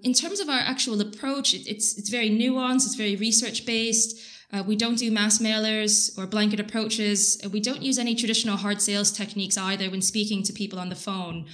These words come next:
We always keep it conversational. Um, so one stat for you: we crunched these numbers recently. Um, seventy percent of the meetings we arrange are with C-suite or director level contacts. So again, we go in at that senior level.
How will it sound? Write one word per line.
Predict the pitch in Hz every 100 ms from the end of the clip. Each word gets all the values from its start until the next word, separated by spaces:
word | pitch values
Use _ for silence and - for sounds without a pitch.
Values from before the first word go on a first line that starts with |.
| - _ -
We | 208
always | 214 214 208
keep | 214
it | 208
conversational. | 208 208 202 202 202 - 170 165 170 - _ - - -
Um, | 190 190
so | 220 214
one | 220 262
stat | 269 - 233 226
for | -
you: | 196 185
we | 185
crunched | 208 226 220 220
these | 214 208
numbers | 196 190 190
recently. | 202 208 185 170 175 175 - _ _ -
Um, | 190
seventy | 196 247 226 247
percent | 233 226 220
of |
the | 202
meetings | 202 226 208 202
we | 202
arrange | 190 208 208 202 196 -
are | 196
with | 190
C-suite | - 220 214 - 190 190 -
or | 202
director | 190 196 208 208
level | 190 185
contacts. | 190 208 214 208 175 175 - - -
So | - 202
again, | 208 220
we | 208
go | 214 254 277
in | 233
at | 208
that | -
senior | - 196 190
level. | 190 185 185 185